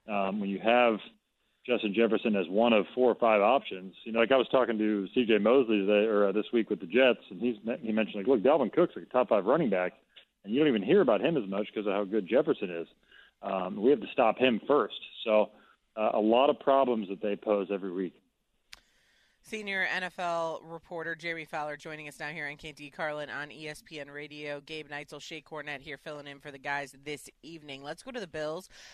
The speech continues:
Speaker 2: Bills take care of the Patriots last night. That's all fine and good, and now they get a mini bye. But the question I have here is about Von Miller because he goes on I R due to that knee injury.
Speaker 1: Yeah.
Speaker 2: But I feel like there's been, I don't know, a lot of different reports about how long he could essentially be out. Well,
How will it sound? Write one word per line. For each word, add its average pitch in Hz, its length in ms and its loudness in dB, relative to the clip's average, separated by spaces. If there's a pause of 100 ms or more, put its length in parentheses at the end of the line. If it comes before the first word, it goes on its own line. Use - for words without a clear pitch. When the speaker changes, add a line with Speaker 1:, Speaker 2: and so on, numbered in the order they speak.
(140)
Speaker 2:
Bills 208 240 -4
take 202 160 -8
care 196 140 -2
of 180 60 -2
the 175 60 -8
Patriots 175 560 -10
last 151 320 -4
night. 156 220 -10
That's 175 200 -6
all 165 120 -6
fine 156 260 -6
and 147 140 -16
good, 147 200 -6
and 139 100 -14
now 147 140 -6
they 147 100 -12
get 147 120 -12
a 139 60 -10
mini 139 240 -16
bye. 131 260 -8
But 127 120 -18
the - 40 -20
question 180 320 -8
I 165 80 -8
have 151 220 -8
here 147 160 -12
is 139 100 -18
about 143 260 -8
Von 135 280 -10
Miller 117 240 -12
because 147 260 -20
he 147 60 -18
goes 170 220 -12
on 196 180 -6
I 175 160 -4
R 143 200 -6
due 147 140 -18
to 147 120 -20
that 135 180 -8
knee 135 200 -18
injury. 120 600 -16
Speaker 1:
Yeah. 95 160 -4 (460)
Speaker 2:
But 190 180 -2
I 196 160 2
feel 233 240 -6
like 226 180 -4
there's 185 200 -6
been, 190 480 -4 (160)
I 180 80 0
don't 170 160 -10
know, 139 260 -10 (120)
a 175 80 0
lot 185 280 4
of 208 80 -2
different 190 280 -10
reports 165 420 -8
about 165 220 -2
how 175 200 0
long 160 240 -6
he 147 100 -18
could 147 220 -12
essentially 147 400 -14
be 139 200 -14
out. 107 280 -8
Well, 139 240 -10